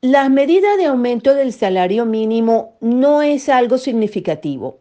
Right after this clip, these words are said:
En primer lugar, creo que ninguna persona, ningún trabajador está devengando salario mínimo, salvo, por supuesto,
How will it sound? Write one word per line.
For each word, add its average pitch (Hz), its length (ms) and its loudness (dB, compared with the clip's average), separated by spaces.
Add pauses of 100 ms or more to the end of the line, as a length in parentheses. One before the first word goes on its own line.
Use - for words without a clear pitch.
En 208 120 0
primer 220 380 0
lugar, 269 580 0
creo 220 400 2
que 240 220 2
ninguna 196 540 -2
persona, 196 560 -2
ningún 185 320 -4
trabajador 208 640 0
está 196 260 -2
devengando 170 600 -4
salario 170 520 -4
mínimo, 175 480 -4
salvo, 151 500 -4
por 175 140 -8
supuesto, 180 680 -4